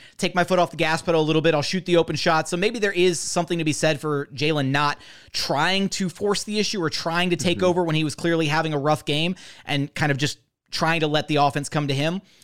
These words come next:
Speaker 1: But I would have liked to see him be a little bit more aggressive to try and get himself going, if that makes sense.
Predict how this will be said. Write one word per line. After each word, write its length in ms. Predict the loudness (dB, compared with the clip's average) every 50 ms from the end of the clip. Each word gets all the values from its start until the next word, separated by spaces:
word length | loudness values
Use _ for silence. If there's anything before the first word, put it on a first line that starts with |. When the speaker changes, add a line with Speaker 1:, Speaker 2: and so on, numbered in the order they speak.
| _ _ 0
Speaker 1:
But 120 | 2 4
I 60 | 4
would 180 | 4 4 4 4
have 100 | 4 2
liked 200 | 2 0 0 -2
to 60 | -6
see 160 | -8 -4 -2
him 120 | -2 -2 0
be 140 | 0 0 0
a 60 | -2
little 400 | -2 -6 -6 -4 0 0 2 4
bit 140 | 2 2 2
more 200 | 4 2 2 2
aggressive 440 | 2 2 0 0 2 0 -2 -2 -2
to 80 | -4
try 360 | -6 -4 -4 0 0 0 2 2
and 160 | -2 -4 -4
get 140 | -6 -6 -4
himself 380 | -6 -4 -4 -4 -6 -6 -8
going, 300 | -12 -12 -12 -12 -8 -8
if 80 | -8 -6
that 120 | -6 -10 -10
makes 180 | -12 -14 -14
sense. 380 | -16 -16 -16 -14 -16 -16 -16